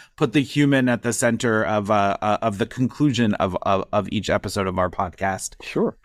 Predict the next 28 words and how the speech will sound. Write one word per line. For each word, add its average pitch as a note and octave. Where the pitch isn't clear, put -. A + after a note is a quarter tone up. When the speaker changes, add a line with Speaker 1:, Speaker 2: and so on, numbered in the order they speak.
Speaker 1:
So -
Speaker 2:
sure. A#2+
Speaker 1:
we've A#2+
created B2
our A2+
own A2
Proust -
questionnaire. A#2+
For G2+
me, A#2+
it A#2
was A2+
very A2
much G#2+
inspired G#2
by F#2+
James G2+
Lipton A#2+
and G#2
Inside G#2
the G#2
Actor A#2+
Studio, A2+
inspired G2+
by G2
Vanity G2
Fair G#2+
and, G2+